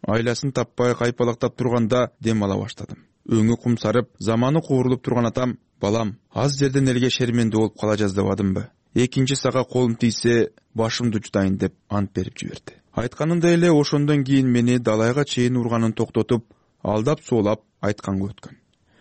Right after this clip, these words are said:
Бирок акыры алдап соолаган сага жарашпай турбайбы деп камчы менен тызылдатчу болду. Атамдын ачуусу каканактап араң турса, арачылай калчу апам бир күн эле,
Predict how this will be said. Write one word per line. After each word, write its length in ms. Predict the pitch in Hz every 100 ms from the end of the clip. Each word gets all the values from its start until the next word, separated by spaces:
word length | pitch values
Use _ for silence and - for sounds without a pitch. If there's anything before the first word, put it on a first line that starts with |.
| _ _
Бирок 240 | 98 110 113
акыры 440 | 113 113 127 123 _ _ _
алдап 340 | - 123 165 160
соолаган 380 | 151 143 143 139
сага 260 | 123 131
жарашпай 440 | 123 120 117 123 117
турбайбы 480 | 123 117 135 127
деп 220 | 120 123 _ _ _ _
камчы 340 | - 123 127 165
менен 360 | 123 107 110 -
тызылдатчу 640 | - 117 117 107 95 - 95
болду. 240 | - - - _ _ -
Атамдын 440 | 113 135 120 127
ачуусу 580 | 127 123 120 - 135 120 _
каканактап 640 | - 113 131 135 - 147 156
араң 300 | 110 120 135
турса, 540 | 139 131 - 127 123 -
арачылай 520 | 104 110 120 135 151
калчу 280 | 147 139 147
апам 320 | 131 135 131
бир 160 | 123 120
күн 240 | 120 113
эле, 300 | 113 123 117